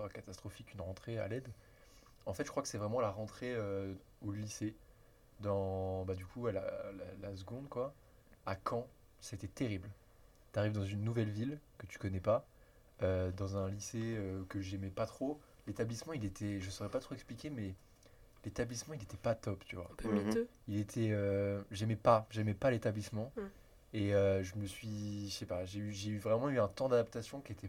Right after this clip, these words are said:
Speaker 1: vraiment pas bien, où pendant, euh, franchement, euh,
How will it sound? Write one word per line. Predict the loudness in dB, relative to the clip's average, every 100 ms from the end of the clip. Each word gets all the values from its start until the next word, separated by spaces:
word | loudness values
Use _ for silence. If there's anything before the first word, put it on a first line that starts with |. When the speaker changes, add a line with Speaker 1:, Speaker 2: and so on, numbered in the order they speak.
| -4
Speaker 1:
vraiment | -2 0
pas | 2
bien, | 2 0 -4 -10 -20 -20 -16 -8
où |
pendant, | -4 0 2 2 2
euh, | 4 2 0 -4
franchement, | -12 -10 -2 2
euh, | 2